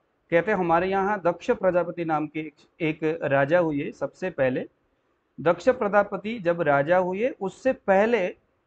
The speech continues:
जो कुछ भी चल रहा था इस दुनिया में, वो सभी ऐसे ही थे, चरक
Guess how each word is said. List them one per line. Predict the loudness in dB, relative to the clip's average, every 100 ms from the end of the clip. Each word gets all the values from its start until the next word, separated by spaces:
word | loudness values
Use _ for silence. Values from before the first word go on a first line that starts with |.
| _ _ -2
जो | 0
कुछ | 2 -2 -2
भी | -4 -4 -6 0
चल | 4 6
रहा | 8 6
था | 4 -2
इस | -4 -10
दुनिया | -8 -4 -2 -2
में, | -4 -8 _ _ _ _ _ _
वो | -2
सभी | 0 2 2 2
ऐसे | 0 0 0 -4
ही | -6
थे, | -8 -6
चरक | 0 0 0